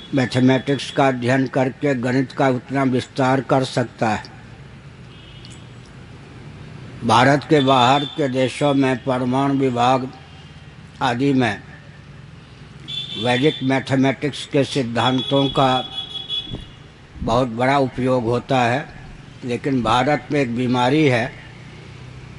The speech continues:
हमारी किसी भी विद्या को सांप्रदायिक कहकर शासन तंत्र तिरस्कृत कर देता है। ज्योतिष को भी वो सांप्रदायिक कह देता है, गणित को भी सांप्रदायिक कह देता है।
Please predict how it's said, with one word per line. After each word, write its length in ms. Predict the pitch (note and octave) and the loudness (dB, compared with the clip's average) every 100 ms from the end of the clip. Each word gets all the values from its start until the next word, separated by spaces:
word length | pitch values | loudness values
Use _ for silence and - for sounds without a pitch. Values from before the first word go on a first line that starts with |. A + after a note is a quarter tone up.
| - - | -18 -6
हमारी 420 | B2 B2+ C3+ D3+ C#3+ | 0 4 4 4 0
किसी 380 | D3+ C3+ D#3+ D#3 | -2 0 0 2
भी 160 | C#3 | 2
विद्या 460 | C#3 C3 B2+ C3+ C#3+ | 2 0 0 4 4
को 220 | C3+ D3+ C3+ | 2 -2 -2
सांप्रदायिक 840 | - C3+ C3+ C#3 B2+ C3 C#3+ D3 - | 0 2 2 0 -2 0 2 0 0
कहकर 520 | C3+ A#2+ - B2+ C#3+ D#3 - - - - - - - - | 0 0 0 -2 -2 -6 -18 -20 -20 -20 -20 -20 -20 -12
शासन 520 | - C3+ B2+ C#3+ C#3+ | 0 0 2 0 0
तंत्र 340 | C3 C#3 C#3 C3+ - | 0 -2 -2 -4 -4
तिरस्कृत 560 | C3+ C3 - E3 D3 C#3+ | 0 0 -2 -6 -4 0
कर 140 | C3 | 0
देता 400 | A2+ A2+ G#2+ A2+ | 0 -2 -2 -6
है। 140 | A2 - - - - - - - - - - - - G#2+ | -8 -12 -20 -20 -20 -20 -20 -20 -20 -20 -20 -20 -14 -2
ज्योतिष 520 | A#2 C#3+ - E3 D3 | 2 2 4 2 2
को 180 | - D3 | 2 4
भी 160 | C#3 D3 | 4 4
वो 180 | C#3+ C#3 | 4 2
सांप्रदायिक 840 | D3 C3 C3 C3+ B2+ C3+ C#3+ C3 | 2 2 2 0 0 2 2 2
कह 180 | C#3+ B2 | 0 2
देता 400 | B2+ B2 C#3 C3 | 2 0 2 2
है, 300 | A#2+ C3 A#2+ | 4 2 0
गणित 300 | A#2+ C#3 C3+ | -2 -2 -2
को 140 | C#3+ C3+ | -2 0
भी 140 | B2+ | 0
सांप्रदायिक 840 | C3 C#3+ B2 A#2 B2+ A#2+ B2+ C#3+ C3 | -2 -2 -2 0 -2 0 2 2 2
कह 160 | B2+ | 0
देता 360 | A#2+ A#2+ A#2 C#3 | 2 2 2 2
है। 340 | A#2+ B2+ A2 | 4 2 -2